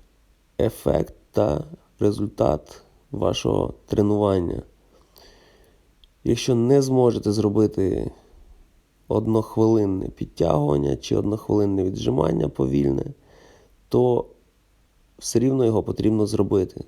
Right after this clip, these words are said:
Тобто, якщо ви будете, для прикладу, робити на брусах чи на перекладині такі вправи,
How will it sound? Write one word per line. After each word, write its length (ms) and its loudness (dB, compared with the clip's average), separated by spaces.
Тобто, 280 -4
якщо 260 -2
ви 80 -2
будете, 420 -2
для 160 -2
прикладу, 460 -4
робити 560 -2
на 160 0
брусах 500 -2
чи 120 -4
на 140 -2
перекладині 800 0
такі 380 -4
вправи, 640 0